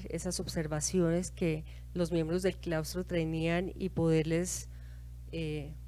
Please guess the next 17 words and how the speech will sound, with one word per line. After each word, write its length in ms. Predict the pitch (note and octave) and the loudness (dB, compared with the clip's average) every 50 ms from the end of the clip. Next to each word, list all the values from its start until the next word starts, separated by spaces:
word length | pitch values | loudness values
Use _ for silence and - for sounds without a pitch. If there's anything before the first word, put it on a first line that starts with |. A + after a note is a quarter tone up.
| - - | -6 2
dar 200 | - F3 F3 F3+ | 6 6 6 8
muestra 500 | G3 G3+ G#3 G#3 G3+ - - G#3+ A3 G#3+ | 8 10 10 10 10 6 2 2 4 4
de, 320 | G#3 G#3 F#3+ F3+ F3+ - - | 4 4 4 2 2 0 0
de 140 | - E3+ E3 | -2 -2 2
cómo 400 | - - B3 A#3 A3+ A3+ A3+ B3+ | 8 8 10 10 10 8 6 4
se 160 | A#3+ - A#3 | 4 4 2
involucraban 920 | G#3+ G3+ F3+ F3 E3+ E3 D#3 - - F#3+ F3+ F3 F3 E3+ F3 E3+ F3+ F#3 - - - - - - | 2 4 4 4 2 2 0 -2 2 2 4 4 4 4 4 2 0 0 -4 -8 -14 -14 -8 0
estas 300 | - F#3+ F#3 - F#3 F#3 | 0 2 4 4 4 4
recomendaciones 800 | G3 F#3 - F#3 F3 D#3+ D3+ D3 D#3 - - E3 D#3 D#3+ E3+ F3 | 4 2 2 2 2 2 2 0 0 2 2 2 4 4 2 2
dentro 320 | F#3 F3 E3+ - D#3 D3+ | 2 0 0 0 0 0
de 60 | D3+ D3+ | 0 0
este 180 | - - F3 | 0 -2 -2
plan 240 | - F#3+ F#3 F3+ F3+ | 0 2 2 2 4
de 80 | F#3 F3+ | 4 2
desarrollo. 500 | F3 - E3 D#3+ F3+ G#3+ A#3 A#3 A#3+ A#3 | 2 2 0 2 4 2 4 4 4 4
Ha 100 | A3 G3+ | 4 2
sido 400 | - G#3 G3 F#3+ F#3+ G3 G#3 | 2 2 2 2 2 2 0